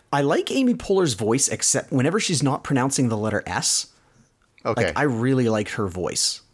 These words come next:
Speaker 1: Like, I, I
Speaker 2: Yeah.
Speaker 1: really enjoyed listening to Bessie say other things.
Speaker 2: <laughs>
Speaker 1: Uh,
Speaker 2: Yes. Okay.
Speaker 1: um, oh, what else? What else? So, <laughs> uh,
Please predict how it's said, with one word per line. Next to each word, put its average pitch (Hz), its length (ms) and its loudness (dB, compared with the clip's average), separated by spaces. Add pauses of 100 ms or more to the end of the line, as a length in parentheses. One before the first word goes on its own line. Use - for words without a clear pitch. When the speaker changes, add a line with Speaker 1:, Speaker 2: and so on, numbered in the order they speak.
Speaker 1:
Like, 87 180 -8
I, 117 240 0
I 117 80 -4
Speaker 2:
Yeah. 113 220 0
Speaker 1:
really 147 220 0
enjoyed 117 340 0
listening 110 360 -2
to 107 60 -6
Bessie 101 360 -2
say 95 420 -2
other 98 280 -2
things. 85 640 -2 (420)
Speaker 2:
<laughs> 143 320 -2
Speaker 1:
Uh, 123 480 0 (160)
Speaker 2:
Yes. 107 320 -2
Okay. 98 260 -4 (420)
Speaker 1:
um, 135 540 2 (1300)
oh, 175 260 2
what 139 140 2
else? 113 180 0
What 110 100 -2
else? 98 160 -2 (240)
So, 185 340 2 (180)
<laughs> - 160 0
uh, 175 140 2